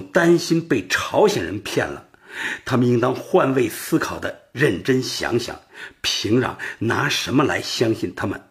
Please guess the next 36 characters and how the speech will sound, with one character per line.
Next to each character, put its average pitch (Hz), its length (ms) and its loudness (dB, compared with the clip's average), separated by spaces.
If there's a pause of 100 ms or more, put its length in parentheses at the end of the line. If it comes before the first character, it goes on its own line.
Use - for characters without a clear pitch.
(100)
美 90 240 -2
国 107 180 2
人 110 160 2
呢？ 104 180 -2 (1900)
要 220 200 6
促 185 280 2
金 220 320 4
特 180 120 2
会 156 300 2
成 - 300 4
功， 170 280 6 (480)
其 160 360 2
中 185 180 8
的 - 240 -2
一 131 220 -4
部 135 200 0
分 90 320 -4
筹 135 380 4
备 190 180 6
性 120 220 4
努 90 160 0
力， 85 160 -2
我 101 140 2
认 120 100 6
为 104 80 2
呢， - 200 0 (360)
要 127 220 4
用 139 260 8
在 - 240 -2 (140)
美 - 340 2
朝 - 240 0
关 160 340 6
系 156 200 0
的 - 300 -8
外 - 200 0 (140)
围， 71 300 -8